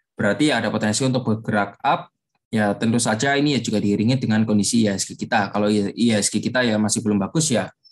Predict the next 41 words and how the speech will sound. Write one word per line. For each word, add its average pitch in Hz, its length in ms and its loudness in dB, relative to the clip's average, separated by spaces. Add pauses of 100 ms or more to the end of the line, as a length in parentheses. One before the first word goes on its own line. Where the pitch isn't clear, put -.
(240)
bisa 107 160 -2
wait 98 160 0
and 117 160 2
see. 107 320 0 (280)
Sementara 151 480 2
memang 151 320 2
ada 110 160 0
gap 151 160 -2
seperti 117 480 2
I - 20 4
H 101 140 -2
G 104 80 2
kita 107 160 0
juga, 123 420 0
ada 110 220 0
gap 107 180 0
di 110 140 -4
harga 104 160 -2
empat 98 160 -2
lima 107 180 2
enam 104 160 0
puluh 120 240 2
hingga 107 300 2
empat 104 160 0
enam 107 160 2
dua 98 160 0
puluh 127 240 2
untuk 110 100 -2
Telkom. 147 460 0 (580)
Jadi 117 380 4
ya 101 340 2 (600)
sementara 117 400 2
yang 123 160 2
mau 113 400 4
untuk 113 180 0
fast 113 220 0
trading 117 340 2
ya 110 80 2
jangan 104 220 -2
diambil 110 400 2
dulu, 101 240 2